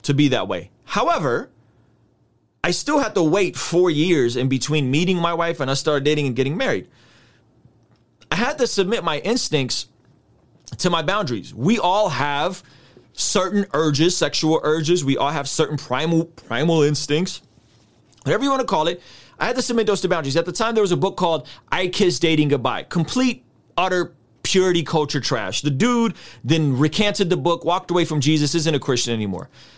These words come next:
Just d-, foolishness. It was so foolish that me and my wife actually taught a Bible study about it, and we read Boundaries in Dating, and we knew that we needed to have boundaries,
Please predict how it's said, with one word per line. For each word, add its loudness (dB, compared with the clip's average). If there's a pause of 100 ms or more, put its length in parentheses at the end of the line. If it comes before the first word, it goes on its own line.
(140)
Just -2 (220)
d-, -4 (120)
foolishness. 0
It 6
was 2
so 0
foolish 0
that 2
me 4
and 2
my 0
wife -2 (100)
actually 0
taught -2
a -2
Bible -2
study -2 (540)
about 0
it, 0
and 0
we 6
read 0 (260)
Boundaries 2
in 2
Dating, 0 (180)
and 2
we 4
knew 4
that 2
we 2
needed 2
to 0
have -4
boundaries, -4